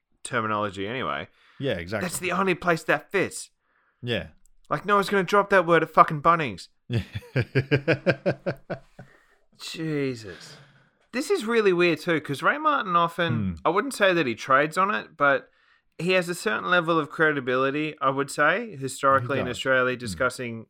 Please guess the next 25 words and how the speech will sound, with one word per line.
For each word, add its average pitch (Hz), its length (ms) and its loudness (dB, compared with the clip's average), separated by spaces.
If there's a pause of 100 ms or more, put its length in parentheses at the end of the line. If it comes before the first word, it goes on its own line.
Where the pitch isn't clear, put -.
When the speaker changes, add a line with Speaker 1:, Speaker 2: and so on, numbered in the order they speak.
Speaker 1:
matters 123 340 -2
regarding 117 380 2
Indigenous 123 560 -8
Australians. 165 720 0
Speaker 2:
Hmm. 104 300 -4 (840)
Speaker 1:
You 139 280 -8
would 196 180 -4
assume 165 460 -2
that 127 200 -2
with 160 280 -6
that, 95 340 -2 (640)
admittedly 190 600 -4
earned 156 240 -4
credibility, 135 640 -2 (420)
there 156 220 0
would 156 120 -2
come 156 280 2
an 139 60 4
alarming 139 720 2
sense 160 340 -8
of 147 80 -6
awareness 156 520 -2
about 135 220 -2
appropriate 131 540 0
words. 143 380 -2